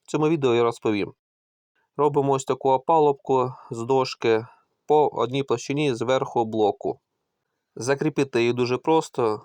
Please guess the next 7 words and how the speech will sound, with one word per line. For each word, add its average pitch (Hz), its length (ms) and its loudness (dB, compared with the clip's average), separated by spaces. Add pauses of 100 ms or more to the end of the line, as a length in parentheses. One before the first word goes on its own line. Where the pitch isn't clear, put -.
за, 120 360 -4 (160)
за 120 160 -6
допомогою 131 580 -2
відрізка 127 580 -2 (380)
такої 135 360 0
самої 123 400 0
дошки. 95 440 -2